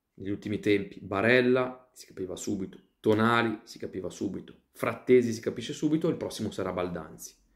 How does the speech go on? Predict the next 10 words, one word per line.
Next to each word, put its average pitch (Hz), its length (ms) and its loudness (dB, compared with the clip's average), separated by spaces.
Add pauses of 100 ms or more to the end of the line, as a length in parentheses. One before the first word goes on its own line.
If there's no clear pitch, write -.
(840)
Frattesi 151 400 4
si 135 60 -4
sposta 131 340 4
in 127 80 6
questa 156 400 6
finestra 131 320 -2
di 110 100 0
mercato. 101 540 -6 (2000)
Ci 170 200 6
proviamo, 151 880 6